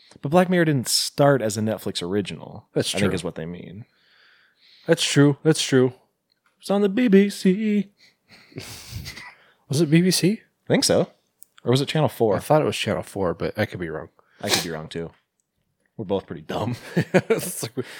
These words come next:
Speaker 2: we, we often say things that we don't know the
Speaker 1: <laughs> We
Speaker 2: answer
Speaker 1: say a
Speaker 2: to.
Speaker 1: lot of dumb shit. <laughs> So, yeah, this could be cool.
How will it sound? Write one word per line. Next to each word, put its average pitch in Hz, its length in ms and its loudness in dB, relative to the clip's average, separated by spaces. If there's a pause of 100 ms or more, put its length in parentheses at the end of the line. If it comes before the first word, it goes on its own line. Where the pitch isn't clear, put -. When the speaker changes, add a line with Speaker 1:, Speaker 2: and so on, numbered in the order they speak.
(140)
Speaker 2:
we, 156 120 6
we 143 200 4
often 127 420 2
say 113 220 4
things 104 320 -2
that 110 120 0
we 107 100 2
don't 107 200 -2
know 101 120 -2
the 95 80 -4
Speaker 1:
<laughs> 92 40 -6
We - 60 2
Speaker 2:
answer 160 200 4
Speaker 1:
say 110 60 4
a - 60 6
Speaker 2:
to. - 20 4
Speaker 1:
lot 110 160 0
of 113 80 -6
dumb 123 220 0
shit. - 260 0
<laughs> - 600 -6 (2750)
So, - 120 6
yeah, 233 160 6
this 170 160 2
could - 100 -8
be 190 80 -4
cool. 160 340 -2